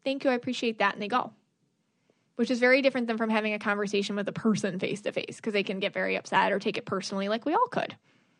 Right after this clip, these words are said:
So it's just sometimes easier to do it that way in a lot of ways. Um, before bed, like, before you go to sleep, tell your higher self to send a message to someone you have a psychic bond with, a loving and happy relationship which already exists.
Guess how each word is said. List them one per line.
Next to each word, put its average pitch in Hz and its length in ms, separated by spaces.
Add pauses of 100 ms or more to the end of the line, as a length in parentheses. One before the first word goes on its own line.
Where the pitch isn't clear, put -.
(300)
So - 140
it's 240 100
just 277 160
sometimes 240 320
easier 196 260
to - 120
do 185 100
it - 120
that 185 200
way 294 380
in 285 100
a 294 60
lot 294 180
of 294 80
ways. 294 320 (680)
Um, 285 300
before 311 460
bed, 202 640 (380)
like, 214 180
before 226 180
you 233 80
go 262 80
to 277 80
sleep, 196 320 (200)
tell 277 240
your 339 160
higher 269 320
self - 460 (140)
to 233 120
send 226 220
a 214 60
message 208 480
to 214 80
someone 202 320
you 196 80
have - 40
a - 80
psychic 185 300
bond 170 300
with, - 280 (640)
a 214 60
loving 226 520
and 214 60
happy 196 300
relationship 190 640
which 196 120
already 196 300
exists. 262 840